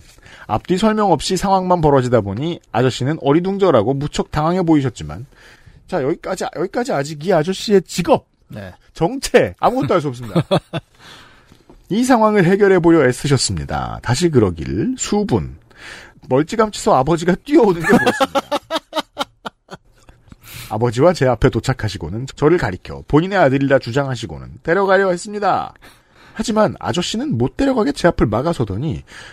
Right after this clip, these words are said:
Speaker 1: 그렇게 당황한 두 어른 사이에서 실랑이가 벌어지기 시작했습니다.
Speaker 2: 아, 이건 이 아저씨가, 그러니까 지나가던 자전거 탄 아저씨가 굉장히 정의로운 분인 거죠.
Speaker 1: 제가 옛날에 이런 일 한번 겪었다고 방송에서 마-,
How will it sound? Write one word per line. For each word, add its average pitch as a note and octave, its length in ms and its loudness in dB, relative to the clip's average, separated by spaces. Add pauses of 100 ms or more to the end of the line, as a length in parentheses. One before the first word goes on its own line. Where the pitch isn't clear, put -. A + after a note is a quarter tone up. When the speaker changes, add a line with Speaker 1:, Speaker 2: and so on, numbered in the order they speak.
Speaker 1:
그렇게 G#3 320 -2
당황한 D3+ 420 -2
두 D3+ 220 2
어른 B2+ 240 4
사이에서 F2+ 440 0
실랑이가 F#3 600 0
벌어지기 F#2 380 -6
시작했습니다. G#2+ 640 -4
Speaker 2:
아, G2+ 60 -8
이건 D#3+ 400 2 (280)
이 F#3 180 2
아저씨가, D3 600 2 (160)
그러니까 - 120 -8
지나가던 C#3+ 460 2
자전거 B2+ 280 0
탄 B2+ 160 -2
아저씨가 G#2+ 260 -4
굉장히 C3+ 220 0
정의로운 C#3 480 4
분인 A#2 260 -2
거죠. F2+ 320 -6 (300)
Speaker 1:
제가 E3+ 280 2
옛날에 F#3 380 4
이런 D3+ 280 2
일 F3+ 100 2
한번 E3 200 0
겪었다고 B2 580 2
방송에서 G#2+ 440 0
마-, F#2 100 -6